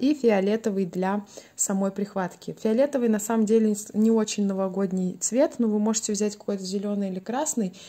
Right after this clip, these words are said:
И я подумала, что вот эти пустые свободные места можно задекорировать, например, вышить тонкой белой ниточкой снежинки. Тогда она будет более новогодняя. А вот так вот она какая-то более весенняя, подойдёт, кстати, ещё, например, на Пасху.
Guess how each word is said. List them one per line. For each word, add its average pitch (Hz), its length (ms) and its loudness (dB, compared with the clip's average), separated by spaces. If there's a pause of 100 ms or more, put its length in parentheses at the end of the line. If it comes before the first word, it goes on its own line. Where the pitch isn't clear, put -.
(140)
И - 80 0
я 240 360 6
подумала, 220 480 4
что 208 200 -2
вот 196 160 0
эти 214 200 0
пустые 208 440 -2
свободные 190 600 -2
места 196 340 0
можно 220 380 4
задекорировать, 190 800 0
например, 196 520 -2
вышить 214 600 -2
тонкой 202 360 0
белой 185 380 -2
ниточкой 220 680 0
снежинки. 190 720 0 (380)
Тогда 220 480 0
она 190 240 -4
будет 185 340 -4
более 190 320 -2
новогодняя. 170 640 -4 (300)
А 185 140 0
вот 196 140 0
так 262 180 2
вот 233 160 0
она 196 160 0
какая-то 190 360 -6
более 190 300 0
весенняя, 226 540 2
подойдёт, 190 440 -2
кстати, 202 440 -2
ещё, 196 300 -2
например, 185 500 0
на 180 160 -2
Пасху. 170 480 -4